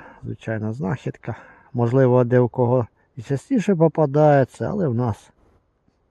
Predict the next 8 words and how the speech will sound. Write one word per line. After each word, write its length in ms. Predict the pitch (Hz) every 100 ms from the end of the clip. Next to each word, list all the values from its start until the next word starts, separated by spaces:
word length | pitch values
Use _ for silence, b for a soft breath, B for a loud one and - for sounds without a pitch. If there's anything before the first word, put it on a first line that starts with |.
| _ _ _ _ _ _ _ _ _ _ _ _ _ b b b b b -
оце 260 | 101 -
перший 400 | 110 127 107 -
раз 220 | 113 113 -
таку 280 | 107 117
знайшли. 540 | 107 117 113 - 190 147 b b b b
Можливо, 500 | 113 113 120 120 117 101 _ _ _ _ _ _ _ _
мало 320 | 117 120 117
ходимо 580 | 113 160 165 147 139 127